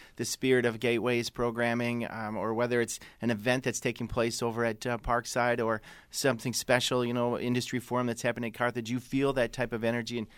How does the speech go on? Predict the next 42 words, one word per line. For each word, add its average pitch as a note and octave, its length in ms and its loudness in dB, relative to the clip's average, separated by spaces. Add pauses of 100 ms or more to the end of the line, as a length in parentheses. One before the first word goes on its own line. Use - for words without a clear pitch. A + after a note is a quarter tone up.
(160)
John, C3+ 480 0
John C3 320 0
just C3 240 -2
described A#2 420 2
it A2+ 120 0
exactly A2+ 440 -2
right. A2+ 320 0
The G#2 80 -14 (180)
different C#3 440 0
market A#2+ 380 0
spaces C#3 560 -4 (160)
for C#3 140 -4
higher C#3 220 0
education, C#3+ 680 -2 (300)
and A#2+ 120 -2
the A#2 60 0
closer C3+ 340 0
you B2 40 -2
can B2 140 -6
align A2+ 420 0
those, C#3 260 2
it's - 160 -6
like, C3+ 220 2 (260)
why B2 200 2
does, B2+ 400 -2
you A#2 100 -4
know, A#2 220 -2
Hardee's A#2 460 -4
build A2+ 200 -2
across A2+ 320 -4
from A2+ 140 -6
McDonald's? A2 540 -4
Because A2+ 260 -8
we're A#2 80 -4
trying B2 300 -2
to A2+ 60 -4
capitalize A#2+ 640 0
on G#2+ 140 -2
a G#2+ 40 0
broader A2 360 0
market A2 380 -6
space, - 400 -8